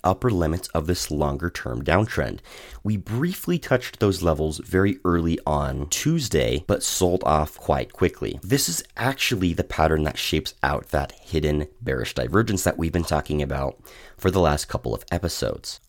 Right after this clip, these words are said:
Oddly enough, it looks like this longer-term downtrend is going to precisely coincide with that three eighty-five level, meaning that early in the week, the bulls are going to have to make a strong push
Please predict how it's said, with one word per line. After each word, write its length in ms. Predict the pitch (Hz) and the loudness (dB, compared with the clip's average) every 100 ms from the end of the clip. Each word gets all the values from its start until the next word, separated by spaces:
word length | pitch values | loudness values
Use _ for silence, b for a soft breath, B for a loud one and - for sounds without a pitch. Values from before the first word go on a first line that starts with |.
| _ | _
Oddly 400 | 98 131 127 101 | 0 0 2 4
enough, 440 | 82 82 85 73 - | 4 4 2 0 -2
it 160 | 95 - | -2 0
looks 240 | 131 - | 0 2
like 180 | 170 175 | 0 2
this 220 | 123 113 | 0 -2
longer-term 840 | 76 87 95 107 110 - 98 87 78 | -2 2 2 2 -2 -4 0 0 2
downtrend 560 | 87 87 92 - 76 - | 2 2 2 0 0 0
is 140 | 87 | -4
going 300 | 82 92 92 | 0 2 2
to 220 | 90 87 78 - | 0 -6 -8 -6
precisely 640 | 90 - - 131 147 - | -4 -2 0 0 0 -2
coincide 680 | 131 - 92 87 - 76 73 | -2 -2 -2 -2 0 0 0
with 260 | 73 95 - | 2 0 2
that 180 | 85 | -2
three 320 | - - 78 76 | -2 -4 -4 -2
eighty-five 580 | 76 78 80 - 62 62 | -2 -4 -2 -2 -2 2
level, 380 | 90 104 62 - B B B B | 2 4 0 -4 B B B B
meaning 300 | - 120 127 | 4 6 6
that 200 | 107 95 - | 6 2 4
early 260 | 123 135 127 | 4 6 4
in 220 | 107 98 | 4 2
the 80 | 82 | 2
week, 420 | 92 95 - - | 0 -2 -6 -4
the 80 | 87 | -2
bulls 320 | 107 127 135 | 2 2 2
are 100 | 107 | -2
going 280 | 101 101 92 | 0 2 2
to 40 | |
have 200 | 80 82 | 2 0
to 80 | 80 | 0
make 200 | 80 - | -4 -4
a 60 | |
strong 460 | 73 - - 82 90 | -6 -4 2 4 4
push 400 | 92 85 78 - | 0 -2 -2 -4